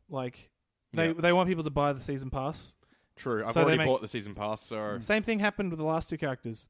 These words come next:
Speaker 1: Both were ridiculously overpowered when they came out.
Speaker 2: Yep.
Speaker 1: Lions w-, was overpowered for ages, um, and Finka was overpowered, but they nerfed her quickly.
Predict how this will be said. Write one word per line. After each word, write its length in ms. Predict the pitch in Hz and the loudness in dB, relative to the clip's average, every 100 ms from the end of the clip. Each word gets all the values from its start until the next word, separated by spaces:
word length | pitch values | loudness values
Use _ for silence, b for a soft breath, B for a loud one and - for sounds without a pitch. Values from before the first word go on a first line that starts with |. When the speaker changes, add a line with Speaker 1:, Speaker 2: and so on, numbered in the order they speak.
| - | -2
Speaker 1:
Both 220 | 147 156 | 0 0
were 100 | 156 | -2
ridiculously 500 | 139 143 151 139 151 | -4 -6 -10 -6 -4
overpowered 320 | 135 131 143 139 | -4 -4 -4 -4
when 80 | |
they 80 | 131 | -6
came 180 | 127 139 | -6 -4
out. 220 | 165 220 _ - | -4 -6 _ -10
Speaker 2:
Yep. 220 | 110 104 - - | -6 -6 -6 -4
Speaker 1:
Lions 440 | 147 180 160 - | 0 0 0 -4
w-, 180 | 160 143 156 | -10 -10 -6
was 280 | 135 - - | -6 -6 -2
overpowered 380 | 151 143 156 139 | -2 0 -2 -4
for 100 | - 135 | -6 -4
ages, 500 | 143 139 117 156 - _ _ _ _ _ _ - | -2 -2 -4 -8 -16 _ _ _ _ _ _ -8
um, 340 | 123 120 123 | -4 -4 -6
and 160 | 131 123 | -8 -6
Finka 240 | 156 156 | -6 -4
was 200 | 143 135 | -2 -2
overpowered, 560 | 135 127 - 135 127 131 | -2 -6 -6 -6 -6 -8
but 100 | 127 | -6
they 80 | 127 | -2
nerfed 300 | 131 123 - | -2 -4 -6
her 160 | 123 | -8
quickly. 380 | - 117 - | -8 -16 -14